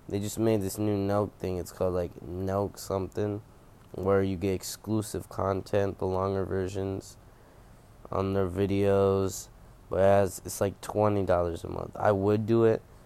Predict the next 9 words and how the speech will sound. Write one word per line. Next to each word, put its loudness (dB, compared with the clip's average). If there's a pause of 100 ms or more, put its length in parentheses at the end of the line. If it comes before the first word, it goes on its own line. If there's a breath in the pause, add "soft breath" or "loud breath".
(400 loud breath)
but, -6
you -8
know, -8
I 0
don't 0
make -10
any -8
money, -10
so -12